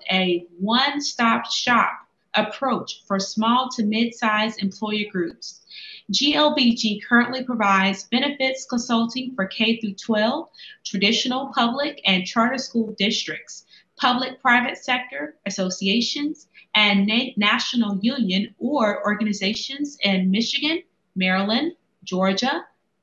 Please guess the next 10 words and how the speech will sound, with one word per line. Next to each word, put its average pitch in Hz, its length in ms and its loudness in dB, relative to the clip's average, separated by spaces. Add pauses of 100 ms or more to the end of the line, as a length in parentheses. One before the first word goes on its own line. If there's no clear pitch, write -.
(140)
Washington, 226 600 4
D 208 140 2
C, - 440 -2
and 240 320 0
Florida. 277 480 -4 (880)
In 269 120 2
addition 339 460 4
to 285 120 0
his 240 200 0
business 226 380 2